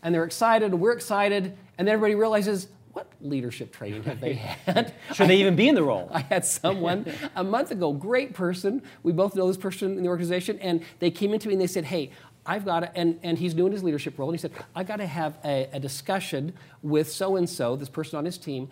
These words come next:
Speaker 1: who is struggling with just getting to work on time, <laughs> punctuality, showing up." And, uh, and, and so I don't know how to have that conversation. I said, "Well, I would just remind her of how you run your team and the hours they can work." "I know, but how do I have the conversation?" And he said, I said,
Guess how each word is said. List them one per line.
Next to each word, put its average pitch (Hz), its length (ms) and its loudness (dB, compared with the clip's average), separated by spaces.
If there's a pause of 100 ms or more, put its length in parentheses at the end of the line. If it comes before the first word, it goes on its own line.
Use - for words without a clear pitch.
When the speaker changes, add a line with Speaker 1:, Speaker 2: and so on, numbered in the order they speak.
(140)
Speaker 1:
who 165 140 2
is 143 100 0
struggling 165 540 -2
with 156 180 -2
just - 300 -8
getting 160 180 0
to 156 80 -4
work 180 200 -6
on 135 100 -4
time, 151 280 -4
<laughs> - 120 -8
punctuality, 190 500 0
showing 180 280 0
up." 180 200 -4 (420)
And, 175 360 4
uh, 143 240 8 (600)
and, 160 160 0
and 165 120 -2
so 165 180 -4
I 165 80 -2
don't 180 140 -2
know 190 80 -6
how 175 80 -4
to 165 80 -4
have 160 140 -6
that 151 100 -16
conversation. 160 560 -8
I 135 40 -6
said, 165 220 -8
"Well, 190 320 0 (240)
I 175 80 0
would 226 140 -2
just 240 180 -8
remind 180 440 -2
her 190 120 -4
of 139 80 -6
how 147 140 -6
you 185 180 -2
run 190 180 -2
your 202 120 -2
team 175 440 -2
and 151 120 -4
the 151 100 -8
hours 185 160 -2
they 190 60 -4
can 175 80 -6
work." 170 100 -10 (160)
"I 185 60 0
know, 202 100 2
but 170 140 -8
how - 260 -8
do 202 100 -4
I 190 60 -4
have 180 180 -4
the 175 60 -4
conversation?" 170 680 -8
And 120 100 -8
he 123 60 -8
said, 120 260 -8
I 135 40 -4
said, 147 160 -6